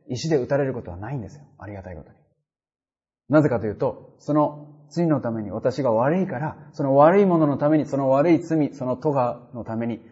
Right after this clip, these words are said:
イエス・キリストが十字架で死んでくださったんです。私が受けるべき、石が投げられるべきその罰は、イエス・キリストが受けたんです。私がその死罪に当たるべきその罰は、イエス・キリストが受けたんです。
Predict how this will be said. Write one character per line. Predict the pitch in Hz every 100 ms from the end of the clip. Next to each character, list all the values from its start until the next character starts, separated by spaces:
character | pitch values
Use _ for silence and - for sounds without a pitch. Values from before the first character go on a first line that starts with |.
| -
イ | 131
エ |
ス・ | 117
キ | 127
リ | 107
ス |
ト | 110
が | 104
十 | 110 107
字 | 113
架 |
で | 113 110 - _
死 | - 107
ん |
で | 107
く |
だ | 117
さ | 143
っ | -
た | -
ん | -
で |
す。 | _ _ _ _ _ _ _ _ _ _ _ -
私 | 165 190 202
が | 202
受 | 190
け | 220
る | 214
べ | 196
き、 | 180
石 | 147 156 - 185
が | 165
投 | 139
げ | 135
ら | 147
れ | 165
る | 156
べ | 135 131
き |
そ | -
の | 127 123 107 - -
罰 | 147 156 127
は、 | 123 - -
イ | 175
エ |
ス・ | 160
キ | 156
リ | 131
ス |
ト | 123
が | 107
受 | 107 151
け |
た | -
ん | 73
で | -
す。 | - _ _ _ _
私 | 139 147 147 175
が | 180 -
そ | -
の | 156
死 | - 196
罪 | 214 196
に | 147
当 | 135
た | 156
る | 160
べ | 160 156
き | 143 -
そ | - 143
の | 135
罰 | - 117 - 135
は、 | 127 - - 165
イ |
エ | 170
ス・ | -
キ | 131
リ |
ス | 127
ト |
が | 117
受 | 165 165
け | 123
た |
ん | 90
で |
す。 | -